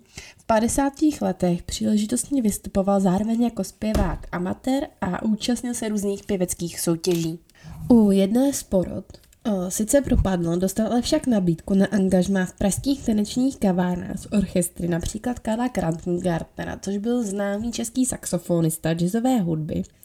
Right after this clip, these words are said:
A díky tomu vedle svého zaměstnání v Č K D začal poloprofesionálně vystupovat jako zpěvák. A teď se vrhneme na dobu, kdy začal dělat svoji velkou kariéru.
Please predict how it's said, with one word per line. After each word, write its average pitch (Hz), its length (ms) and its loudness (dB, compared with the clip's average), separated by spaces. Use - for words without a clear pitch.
A 226 80 2
díky 277 260 6
tomu 233 220 2
vedle 220 220 4
svého 226 300 -4
zaměstnání 208 720 2
v - 100 -10
Č 226 180 2
K 190 260 -2
D 196 220 2
začal 190 400 0
poloprofesionálně 202 1120 -2
vystupovat 190 600 -8
jako 185 220 -4
zpěvák. 175 680 2
A 220 80 2
teď 240 200 -2
se 302 120 4
vrhneme 220 640 0
na 202 120 2
dobu, 196 320 0
kdy 190 120 0
začal 208 360 0
dělat 196 300 0
svoji 180 380 0
velkou 180 360 -2
kariéru. 185 680 2